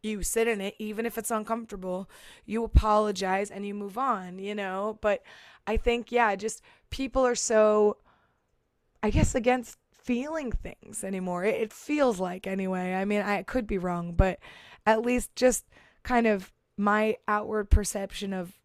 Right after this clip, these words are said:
society nowadays is people just, you know, are overwhelmed by their daily lives and they just wanna go to work and come home and tune out. And really, if we can all find a way to, you know, really experience feelings, I think that's the beauty of,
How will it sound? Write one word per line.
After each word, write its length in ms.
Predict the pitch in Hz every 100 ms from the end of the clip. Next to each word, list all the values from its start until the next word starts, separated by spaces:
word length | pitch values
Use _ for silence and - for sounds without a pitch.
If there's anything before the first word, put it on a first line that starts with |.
| _
society 760 | - - 202 208 202 208 202 190
nowadays 560 | 180 180 185 180 170
is 100 | 180
people 360 | - 208 - 190
just, 260 | 180 185 - - - - _
you 120 | 311
know, 200 | 277 233
are 220 | 220 233 240
overwhelmed 640 | 240 233 214 196 202 208
by 140 | 196
their 120 | 190 190
daily 320 | 190 185 185
lives 420 | 185 185 185 175
and 140 | 190
they 80 | 185
just 220 | 185 -
wanna 180 | 185 185
go 140 | 180 180
to 80 |
work 260 | 180 180 -
and 120 | 190
come 180 | 190 185
home 260 | 185 180 180
and 140 | 175 - - -
tune 260 | 202 180
out. 480 | 202 269 190 185 180 _ - _ _ 202
And 500 | 196 190 190 190 -
really, 420 | 190 226 262 208 196
if 140 | -
we 140 | 202
can 160 | 185 196
all 420 | 190 190 185 175 - _ _ _
find 360 | - 214 220 220
a 80 | 202
way 360 | 202 202 196
to, 300 | 196 202 185 - _ _ _ _ _
you 140 | - 339
know, 200 | 302 302
really 360 | 240 240 254 208
experience 600 | - - 202 220 214 -
feelings, 320 | 202 196 190
I 60 |
think 180 | 190 208
that's 200 | 196 185
the 60 | 185
beauty 340 | 185 208 214
of, 100 | 180